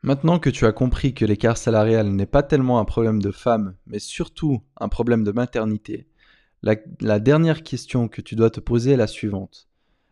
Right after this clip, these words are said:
Les hommes et les femmes pourraient-ils devenir égaux en matière d'éducation des enfants ? Les hommes et les femmes pourraient-ils avoir la même relation au travail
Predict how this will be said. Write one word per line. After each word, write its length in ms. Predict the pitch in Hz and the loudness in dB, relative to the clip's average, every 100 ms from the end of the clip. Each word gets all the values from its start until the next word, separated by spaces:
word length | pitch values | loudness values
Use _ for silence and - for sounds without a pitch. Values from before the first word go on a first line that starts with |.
| _ | _
Les 220 | 110 120 | 2 4
hommes 160 | 160 175 | 4 4
et 40 | |
les 60 | 131 | 2
femmes 460 | 131 139 117 98 98 | 0 -2 -2 -4 -4
pourraient-ils 520 | 123 117 113 156 147 | -2 0 -2 -4 -2
devenir 480 | 117 123 117 101 - - | 0 2 2 0 -4 -6
égaux 540 | 113 113 120 156 160 - | -4 2 2 2 -2 -8
en 80 | 104 | -2
matière 400 | 107 110 - 113 | 0 0 0 0
d'éducation 560 | 107 107 107 113 - 113 | 0 -2 -2 -4 -4 -4
des 160 | 101 | -4
enfants ? 400 | 98 - 117 127 _ _ _ _ _ _ _ | -6 -6 -6 -6 _ _ _ _ _ _ _
Les 180 | 120 120 | 2 4
hommes 140 | 170 151 | 6 4
et 40 | |
les 60 | 131 | 4
femmes 320 | - 131 110 | 2 0 0
pourraient-ils 460 | 110 113 - 143 | -2 -2 -2 -2
avoir 260 | 123 117 113 | 0 2 0
la 100 | 98 | 0
même 280 | 120 160 156 | 0 2 2
relation 600 | 127 123 - - 123 120 113 | 2 0 -4 -6 -6 -6 -12
au 80 | |
travail 580 | - - 120 123 117 104 | -12 -8 -4 -2 -4 -6